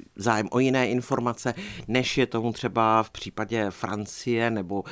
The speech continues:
eh, španělské redakce, která hodně třeba míří na Latinskou Ameriku, takže pak ty redakce mají určitá svoje specifická témata, no a pak se ty redakce rozejdou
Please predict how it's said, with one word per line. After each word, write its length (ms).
eh, 140
španělské 600
redakce, 360
která 240
hodně 280
třeba 200
míří 340
na 100
Latinskou 560
Ameriku, 400
takže 280
pak 140
ty 100
redakce 400
mají 140
určitá 500
svoje 240
specifická 680
témata, 460
no 180
a 60
pak 220
se 120
ty 120
redakce 380
rozejdou 640